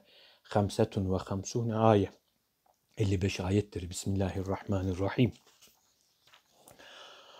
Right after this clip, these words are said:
Rahman ve Rahim olan Allah'ın adıyla. <clears throat> İktarabet,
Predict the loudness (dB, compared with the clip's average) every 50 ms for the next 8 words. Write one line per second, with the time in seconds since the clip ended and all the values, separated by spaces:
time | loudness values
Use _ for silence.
0 | -20 -20 -20 -20 -20 -6 2 6 6 6 6 4 2 2 4 4 4 4 4 4
1 | 4 4 4 2 4 4 4 4 4 4 2 2 2 0 2 2 2 4 4 4
2 | 2 2 0 -2 -2 -2 -2 2 4 6 6 6 4 2 -4 -8 -16 _ _ 2
3 | 6 6 8 8 6 2 2 -6 _ _ _ _ _ _ _ _ 2 2 2 0
4 | 0 2 4 4 4 4 2 2 -2 -2 -6 -14 -16 -16